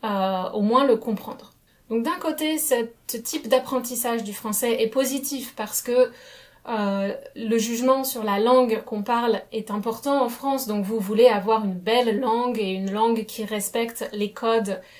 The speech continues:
de l'Académie française. Mais en même temps, c'est un point négatif parce que vous allez être très stressé, vous n'allez pas être relax et ça va être plus difficile de nouer des relations parce que vous n'allez pas comprendre ce que les gens vous disent.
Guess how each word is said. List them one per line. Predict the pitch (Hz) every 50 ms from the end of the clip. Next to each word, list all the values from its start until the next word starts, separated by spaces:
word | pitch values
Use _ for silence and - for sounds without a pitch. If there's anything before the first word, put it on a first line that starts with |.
| - - - -
de | 208 226
l'Académie | 233 226 220 - 254 220 196 208 202 196 196 196
française. | - - - - - 247 233 269 302 277 214 185 - - _ _ _ _ _ _ _ -
Mais | 214 240 262 254 254 -
en | 247 240
même | 233 226 214 220 214
temps, | - 277 285 320 330 - - _ _ -
c'est | - - - 240 240 226
un | 220 208 196
point | - - 226 220
négatif | 214 208 208 196 196 190 196 - 311 330 - - - _
parce | - 220 208 - - -
que | - 247 247 247 240 240 - - - - - - _ _
vous | - 233 233 208 220
allez | 208 202 220 220
être | 208 202 202 - - - - -
très | - - 214 202
stressé, | 202 - - - - 220 220 - - 302 311 311 320 320
vous | 269 254 233
n'allez | 214 196 190 190 185
pas | - 208 196
être | 196 196 - - 196 190
relax | 180 208 214 220 240 254 277 285 285 - - 240 214 - - -
et | 240 247 247
ça | 240 247 208 202
va | 196 214 214 208
être | 208 202 - - -
plus | - - 285 285
difficile | 233 240 254 240 - 233 226 - - 269 269 269 254 240 196 - - - - - - _ -
de | 208 208 220
nouer | 208 214 220 226 240 254
des | 214 233 220
relations | 214 220 202 190 185 185 247 254 311 - - _ -
parce | 233 202 - -
que | - 285 311
vous | 285 254 262
n'allez | 226 208 196 196 196
pas | 190 262 277 294
comprendre | 285 - - 240 214 - - 240 254 277 262 - -
ce | - - 233
que | 226 233 247
les | 233 208 196 180
gens | 220 262 285
vous | 254 254 240
disent. | 185 185 180 - -